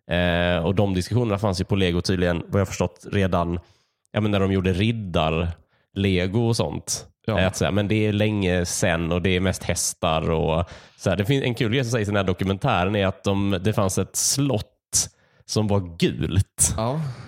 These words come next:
Speaker 1: Eh,
Speaker 2: det första
Speaker 1: ja, det första
Speaker 2: slottet, ja.
Speaker 1: slottet var gult för att enligt Lego då så vill man inte göra gråa bitar för då skulle kidsen bygga tanks av dem. <laughs>
Speaker 2: Eh,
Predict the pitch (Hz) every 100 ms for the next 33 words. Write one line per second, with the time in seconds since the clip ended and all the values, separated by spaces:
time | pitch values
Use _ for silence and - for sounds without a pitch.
0 | - 113 - 123 123 98 - - 101 104
1 | 107 127 135 147 117 110 - 113 107 110
2 | 131 107 98 98 - 107 92 139 82 87
3 | 98 - - 120 - 120 101 95 95 95
4 | 90 - - 98 - - - _ - 107
5 | 101 101 - 104 90 104 110 92 87 92
6 | 92 95 110 98 98 101 104 92 87 85
7 | 73 90 104 104 120 104 87 82 110 127
8 | - - 71 76 101 95 - - 110 110
9 | 90 87 85 87 - _ _ - 117 82
10 | 92 90 101 90 80 - - - 82 95
11 | - 120 107 - - - - - - -
12 | - - - - 104